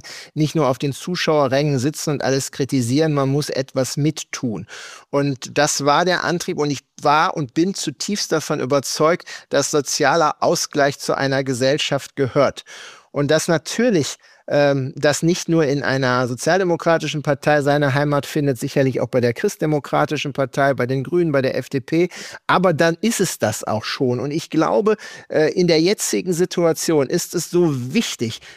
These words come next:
dass man sich für die, den Erhalt dieses demokratischen Staates einsetzt wie niemals zuvor. Wir sind an einem Kipppunkt und ich glaube, viele Menschen wissen das nicht, wie nah wir davor sind, diesen,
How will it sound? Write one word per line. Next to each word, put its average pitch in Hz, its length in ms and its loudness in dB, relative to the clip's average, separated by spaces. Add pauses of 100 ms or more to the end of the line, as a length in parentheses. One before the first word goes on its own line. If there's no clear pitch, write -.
(120)
dass 160 240 2
man 170 160 2
sich 165 180 0
für 165 400 2
die, 147 580 -2
den 156 220 0
Erhalt 156 500 2
dieses 165 280 0
demokratischen 156 840 0
Staates 147 600 0 (100)
einsetzt 156 640 2
wie 147 120 0
niemals 160 640 2
zuvor. 151 540 0 (300)
Wir 139 140 4
sind 190 200 2
an - 100 -4
einem 139 320 0
Kipppunkt - 720 -2
und 143 100 0
ich 143 160 -4
glaube, 160 280 4
viele 185 360 0
Menschen 170 420 2 (240)
wissen 165 420 0
das 156 220 2
nicht, 147 240 -2
wie 139 120 2
nah 151 360 4
wir 175 160 2
davor 160 480 2
sind, 151 300 2 (260)
diesen, 185 540 0